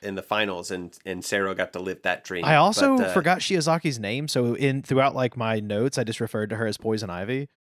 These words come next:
Speaker 2: because I
Speaker 1: I had to
Speaker 2: realized that that's basically Poison Ivy <laughs> to
Speaker 1: Yeah,
Speaker 2: some
Speaker 1: I
Speaker 2: extent.
Speaker 1: had to look hers up. She's got a very forgettable name, even though her character is not easily forgettable. Like,
Speaker 2: Yeah.
Speaker 1: she's very typecast as this weird re-, religious lady, I guess.
Speaker 2: Yeah, yeah,
Speaker 1: Um,
Speaker 2: yeah.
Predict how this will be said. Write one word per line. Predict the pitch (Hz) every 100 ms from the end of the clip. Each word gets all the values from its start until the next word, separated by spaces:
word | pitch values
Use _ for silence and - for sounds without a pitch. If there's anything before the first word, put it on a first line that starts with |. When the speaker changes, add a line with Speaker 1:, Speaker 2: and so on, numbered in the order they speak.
| _
Speaker 2:
because | 139 147 143
I |
Speaker 1:
I |
had | 143
to | 123
Speaker 2:
realized | 151 147 151 147 139
that | 131 127
that's | 131 131
basically | - 113 - 131 131
Poison | 120 123 120
Ivy | 117 143 180
<laughs> | 170 - 208 180
to | - -
Speaker 1:
Yeah, | 185
Speaker 2:
some | 151
Speaker 1:
I |
Speaker 2:
extent. | 175 - 120
Speaker 1:
had | 135
to | 110
look | 101 95
hers | 90 87
up. | 82 -
She's | - 113
got | - 101
a |
very | 90 90 87
forgettable | - 85 87 87 82
name, | 82 82 80
even | 80 98
though | 95 90
her | 87
character | - 82 82 90 82
is | 85 - - _ _ _ _ _ -
not | 95 78 - _ - 95
easily | 107 131 131 139
forgettable. | 131 135 - 135
Like, | 131 101
Speaker 2:
Yeah. | 107
Speaker 1:
she's | 98
very | 104
typecast | 92 85 - 85 82 -
as | 87 -
this | 90 - _ _ 98
weird | 101 92 92
re-, | - - 87 -
religious | 80 87 78 87 85 - -
lady, | 92 90 -
I |
guess. | 98 -
Speaker 2:
Yeah, | 131 107 101
yeah, | -
Speaker 1:
Um, | 113
Speaker 2:
yeah. | 104 101